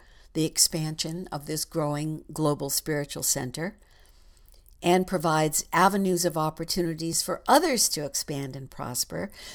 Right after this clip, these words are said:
through the many organizations that we support, as well as allowing us to meet our own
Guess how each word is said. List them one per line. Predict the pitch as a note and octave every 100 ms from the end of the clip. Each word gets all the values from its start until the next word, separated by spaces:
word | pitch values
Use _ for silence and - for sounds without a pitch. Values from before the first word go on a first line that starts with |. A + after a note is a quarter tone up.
| -
through | G#3
the | G3
many | F#3 F#3
organizations | F3+ E3 E3 D3+ D3+ D3 D3 D#3 D#3
that | D3+ -
we | C#3
support, | C#3 - - - D#3 A2+ - - - - - - - -
as | - G3+ G3 F#3+
well | G#3 B3 A#3+ E3
as | E3 D#3 E3+ -
allowing | F3 F3 F3 F3+ E3+ E3
us | D#3
to | -
meet | D#3+ D#3
our | D3 D3
own | D3+ F3 F3 F3